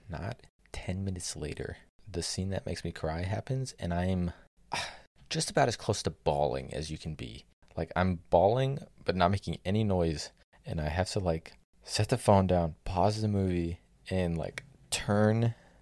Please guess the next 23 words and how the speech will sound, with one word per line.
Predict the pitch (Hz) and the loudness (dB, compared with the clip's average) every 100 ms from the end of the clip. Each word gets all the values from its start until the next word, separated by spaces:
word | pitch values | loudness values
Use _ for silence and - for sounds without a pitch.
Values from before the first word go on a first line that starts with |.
| - | -10
so | - 101 | 2 6
I'm | 90 87 | 6 6
looking | 87 - 98 | 2 0 2
at | 90 | 2
my | 82 | 0
girlfriend | 80 82 85 98 101 | 0 -2 2 2 2
and, | - 78 | 0 -2
like, | 73 - - | -2 -6 -2
back | - 69 - - - _ | 0 0 -6 -12 -18 _
to | 92 | 0
the | 82 | 2
other | 78 85 | 2 2
person | - 95 - | 2 0 0
as | 101 73 | 0 2
I | |
wipe | 71 69 73 80 - | 2 4 6 6 4
my | 71 71 | -2 -2
tears | - 78 69 | -2 -2 -2
away. | 71 60 52 - _ | -4 -6 -6 -8 _
'Cause, | - 73 | -6 -4
like, | 67 67 - | -4 -6 -2
I'm | 85 85 | 0 2
just | 82 - | 2 0